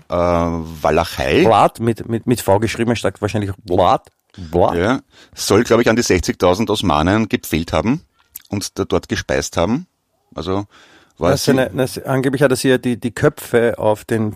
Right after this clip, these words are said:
Speaker 2: auf den Pfählen, also das war quasi, das war damals eine beliebte, äh, eine, eine beliebte Art und Weise, um da auf sich aufmerksam zu machen, ist, dass man seine Feinde geköpft hat und den Kopf auf einen, auf einen großen Holzstab oben drauf gesteckt hat.
Speaker 1: Äh, eine sehr ausgeprägte Form von A D H S.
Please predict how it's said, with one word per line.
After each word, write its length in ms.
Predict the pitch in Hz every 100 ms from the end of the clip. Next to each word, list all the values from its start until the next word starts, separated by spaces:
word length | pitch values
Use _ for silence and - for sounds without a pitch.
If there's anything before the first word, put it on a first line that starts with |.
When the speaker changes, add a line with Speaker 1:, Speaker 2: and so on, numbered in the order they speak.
| -
Speaker 2:
auf 120 | -
den 160 | - 107
Pfählen, 260 | - 117 104
also 200 | 95 98
das 180 | 98
war 100 | 98
quasi, 500 | - 92 101 110 - -
das 180 | 120 104
war 80 | 113
damals 380 | 92 101 107
eine 140 | 110 107
beliebte, 580 | - 113 113 - 117 113 - - - - -
äh, 60 | -
eine, 760 | 117 110 107 90 107 110 104 -
eine 220 | 110 110
beliebte 380 | 107 110 - 76
Art 140 | -
und 100 | 107
Weise, 220 | 82 98
um 100 | 101
da 80 | 98
auf 180 | - -
sich 200 | - -
aufmerksam 480 | 101 107 92 104 -
zu 100 | 104
machen, 320 | 71 78 123
ist, 180 | 104 135
dass 120 | 95
man 100 | 98
seine 200 | 101 104
Feinde 260 | 90 87
geköpft 420 | 110 - 104 - 113
hat 60 |
und 140 | 104 95
den 80 | 101
Kopf 240 | 92 -
auf 100 | 95
einen, 400 | 95 104 101 101 - - 110 107 -
auf 180 | - 101
einen 180 | 98 98
großen 320 | - 95 95
Holzstab 540 | 95 98 - 80 85 90
oben 180 | 87
drauf 280 | - 73 73
gesteckt 340 | - - - -
hat. 80 | 67
Speaker 1:
Äh, 40 | - _ _ -
eine 100 | 92
sehr 500 | - 98 107 113 -
ausgeprägte 500 | 92 131 101 92 113
Form 220 | 92 90
von 120 | 104
A 140 | 78
D 120 | 82 92
H 120 | 95
S. 360 | 82 82 -